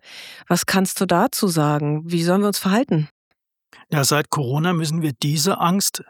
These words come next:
Speaker 2: ernst nehmen. Sie ist im Gegensatz zu dem Angst vom Hantavirus, ist sie relevant.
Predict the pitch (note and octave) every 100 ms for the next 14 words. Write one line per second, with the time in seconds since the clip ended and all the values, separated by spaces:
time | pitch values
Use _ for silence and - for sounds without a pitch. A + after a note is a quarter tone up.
0 | - _ - - A2+ B2 D#3 D3 G#3 A3
1 | - - D3 - - D3+ E3 E3 D#3+ D3+
2 | - - D3+ D3 C#3+ C#3 D3+ - C#3+ C#3+
3 | C3+ D#3 D3+ E3+ D3+ - F3+ - - D3+
4 | D#3 D3 C3 B2 F#3 B3+